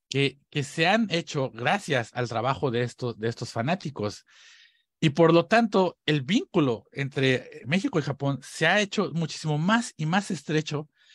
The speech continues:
gracias a la aparición del fandom y de la, de la, de la, de la comunidad otaku, gracias a la llegada del anime y el manga a México, ¿no? Entonces, podemos ver realmente, por ejemplo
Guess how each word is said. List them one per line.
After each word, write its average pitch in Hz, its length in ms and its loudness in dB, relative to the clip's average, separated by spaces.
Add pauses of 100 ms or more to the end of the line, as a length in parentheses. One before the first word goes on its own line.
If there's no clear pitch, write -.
(300)
gracias 196 580 0
a 139 60 4
la 131 80 2
aparición 131 560 -2
del 127 140 0
fandom 123 380 -2
y 113 60 -4
de 110 120 -2
la, 107 100 -2 (160)
de 110 120 -6
la, 104 140 -4
de 107 140 -6
la, 104 160 0
de 104 180 -6
la 101 220 0
comunidad 110 340 0
otaku, 98 420 -8 (380)
gracias 185 640 0
a 131 80 0
la 123 160 2
llegada 120 380 2
del 110 160 -2
anime 110 400 -2
y 107 80 -6
el 104 80 -2
manga 107 320 0
a 117 40 -2
México, 143 400 -6
¿no? 113 100 -4
Entonces, 147 500 -2 (1200)
podemos 185 460 2
ver 165 180 6
realmente, 147 460 2
por 120 180 -4
ejemplo 123 580 -2